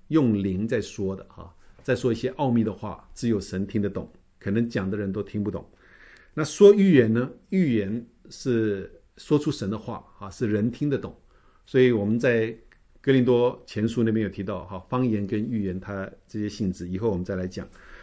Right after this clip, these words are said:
所以这是一个现象，就是当你被圣灵充满的时候会有的现象哈。所以保罗的服事，我们看到哈，他的服事是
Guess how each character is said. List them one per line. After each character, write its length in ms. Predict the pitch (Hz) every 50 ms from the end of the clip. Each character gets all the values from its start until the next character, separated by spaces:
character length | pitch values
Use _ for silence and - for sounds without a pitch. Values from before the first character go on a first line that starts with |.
| - - -
所 160 | - - 196
以 100 | 202 190
这 120 | 196 220 208
是 140 | - 190
一 140 | 165 160 147
个 220 | 131 135 123 113 107
现 300 | - - - 160 127 113
象， 260 | 117 139 117 107 110
就 100 | - 131
是 80 | 110
当 180 | 117 - 131 127
你 60 | 117
被 140 | - 123 117
圣 180 | 113 - 127 107
灵 100 | 104 98
充 160 | - - 117
满 140 | 104 98 92
的 80 | 90
时 140 | 90 - 110
候 100 | 92 92
会 220 | 95 - - 110
有 100 | 92 90
的 80 | 85 90
现 240 | - - 101 90 85
象 200 | - - 90 82 85
哈。 200 | 95 95 90 - - - - - - -
所 140 | - 160
以 20 | 165
保 160 | 160 139 127
罗 120 | 120 131
的 80 | 135 135
服 240 | - - - 117 120
事， 220 | 117 - 143 135
我 100 | 107 95
们 80 | 95 104
看 180 | - 113 110
到 140 | 104 101 92
哈， 260 | - - 95 92 92 - - - - -
他 140 | - - 131
的 80 | 120 117
服 200 | - - 110 107
事 220 | 110 - 117 107
是 480 | 104 - 110 107 104 98 92 90 90